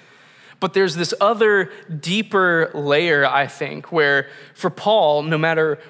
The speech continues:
where he finds himself, no matter where life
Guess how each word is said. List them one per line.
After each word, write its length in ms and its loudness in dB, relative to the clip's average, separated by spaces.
where 420 0
he 160 -4
finds 460 -2
himself, 680 -10
no 80 -2
matter 220 2
where 280 2
life 380 0